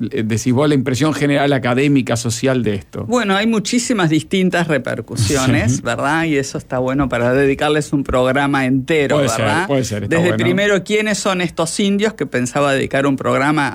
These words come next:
Speaker 2: a de dónde sale, porque hay gente que dice, bueno, son todos guaraníes. Por otro lado, tenemos todas las asociaciones que se dicen, eh,
Speaker 1: Charrúa.
Speaker 2: charrúas,
Speaker 1: Sí.
Speaker 2: ¿verdad? O descendientes, o
Speaker 1: No.
Speaker 2: directamente ya
Speaker 1: Claro.
Speaker 2: charrúas. Y esa es otra cosa, porque dice, ah, pero ¿cómo se van a llamar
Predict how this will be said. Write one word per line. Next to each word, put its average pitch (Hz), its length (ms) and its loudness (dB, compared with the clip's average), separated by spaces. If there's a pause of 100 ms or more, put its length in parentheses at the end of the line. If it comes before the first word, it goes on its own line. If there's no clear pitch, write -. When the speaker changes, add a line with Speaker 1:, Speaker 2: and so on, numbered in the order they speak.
Speaker 2:
a 131 120 0
de 147 140 4
dónde 160 320 0
sale, 190 320 0
porque 117 180 -4
hay - 40 -12
gente 139 200 -2
que 135 80 0
dice, 135 160 -2
bueno, 135 200 0
son 127 200 -4
todos 143 180 2
guaraníes. 160 800 0 (320)
Por 123 160 0
otro 123 180 -2
lado, 139 340 0
tenemos 131 480 -2
todas 135 280 2
las 135 160 -4
asociaciones 135 720 -2
que 120 120 -8
se 113 160 -4
dicen, 123 500 -4
eh, 110 160 -6 (260)
Speaker 1:
Charrúa. 113 300 0 (260)
Speaker 2:
charrúas, 143 540 0
Speaker 1:
Sí. 120 240 -2 (100)
Speaker 2:
¿verdad? 90 240 -8
O 117 60 0
descendientes, 135 600 0
o 110 60 2
Speaker 1:
No. 110 220 0
Speaker 2:
directamente 127 640 0
ya 123 140 -2
Speaker 1:
Claro. 135 160 2
Speaker 2:
charrúas. 147 440 0 (240)
Y - 60 -6
esa 302 140 0
es 262 100 0
otra 175 300 -2
cosa, 180 360 0
porque 135 180 -2
dice, 160 240 -2
ah, 175 140 0
pero 156 160 -2
¿cómo 202 200 -2
se 185 100 -4
van 170 200 0
a 185 40 0
llamar 165 380 -2